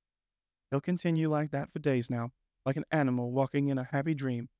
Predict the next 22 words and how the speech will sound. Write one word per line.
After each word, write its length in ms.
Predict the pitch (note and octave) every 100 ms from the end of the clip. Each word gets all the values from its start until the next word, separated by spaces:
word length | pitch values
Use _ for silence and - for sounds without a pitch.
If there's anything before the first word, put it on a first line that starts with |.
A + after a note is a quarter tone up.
| _ _ _
quite 200 | D#3 F3
useless 460 | F#3 D#3+ - B2+ -
for 220 | C3+ C3
all 300 | D3 D3+ D3
practical 440 | - C3 C#3 D3
purposes. 640 | C#3 C3 A#2+ - B2 - - _ _ _ _ _ _ -
Never 160 | C3+
mind 280 | E3 C#3+ B2+
him. 220 | B2 A#2+ - _ _ _ _ _
Now, 260 | B2 B2 B2 B2+
let's 200 | D3+ -
go. 280 | C#3 B2 C#3+ _ _ _ _ _ _ _ _ _ _ _
See 200 | - F3+ D#3
what 160 | A#2+ -
there 160 | B2+
is 240 | C3 A2+ -
to 80 | B2+
be 120 | B2+
done 260 | C3+ A#2
about 240 | A2 A#2+ A#2
that 220 | B2 B2
cart." 280 | C3 A#2+